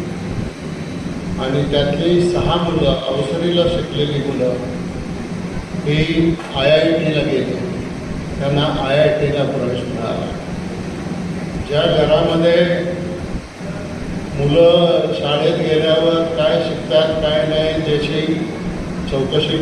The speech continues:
फार पालक करत नव्हते, आज त्याच पालकांची मुलं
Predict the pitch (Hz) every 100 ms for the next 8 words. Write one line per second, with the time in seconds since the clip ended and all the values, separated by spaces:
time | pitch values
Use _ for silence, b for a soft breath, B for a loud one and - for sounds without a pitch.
0 | - 202 - 151 - - 156 156 175 175
1 | 151 143 - 127 127 - - - - -
2 | - - - - - - 143 170 175 175
3 | 170 165 175 190 185 170 160 165 165 170
4 | 180 165 147 143